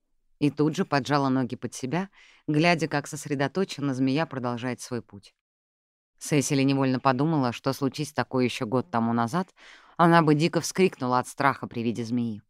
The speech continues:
Но змея отнеслась совершенно безучастно к её присутствию, а Сесили лишь удивилась тому, как сильно минувший год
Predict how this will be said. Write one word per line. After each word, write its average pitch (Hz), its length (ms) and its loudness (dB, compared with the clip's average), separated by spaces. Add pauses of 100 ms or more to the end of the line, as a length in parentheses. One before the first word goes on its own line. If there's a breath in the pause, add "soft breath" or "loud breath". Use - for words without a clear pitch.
(680)
Но 190 200 4
змея 226 340 8
отнеслась 202 480 2
совершенно 185 500 -4
безучастно 165 600 -4
к - 80 -8
её 120 120 0
присутствию, 110 680 -8 (380 loud breath)
а 165 120 4
Сесили 190 500 4
лишь 151 400 2
удивилась 135 600 2
тому, 127 300 4
как 120 200 -4
сильно 165 360 -2
минувший 123 500 0
год 160 280 -2